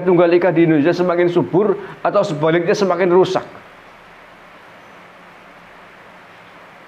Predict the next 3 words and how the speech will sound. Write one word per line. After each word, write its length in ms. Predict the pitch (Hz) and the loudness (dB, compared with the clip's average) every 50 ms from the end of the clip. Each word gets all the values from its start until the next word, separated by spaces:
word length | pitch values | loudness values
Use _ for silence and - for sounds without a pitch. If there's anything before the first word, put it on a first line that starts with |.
| - - - - - - - - - - - - - - - - - - - - - - - - - - - - - - | -20 -20 -20 -20 -20 -20 -20 -20 -20 -20 -20 -20 -20 -20 -20 -20 -20 -20 -20 -20 -20 -20 -20 -20 -20 -20 -20 -14 -10 -10
Apakah 400 | 160 156 175 190 185 202 185 - | -6 -4 -2 -2 -2 -2 -4 -2
keberadaan 400 | - 175 160 165 190 180 180 185 | -2 0 2 2 2 4 2 2
Fadlizon 720 | 170 175 175 165 175 175 151 135 165 175 190 214 220 226 | 2 2 2 2 2 2 2 2 2 2 2 0 -2 -6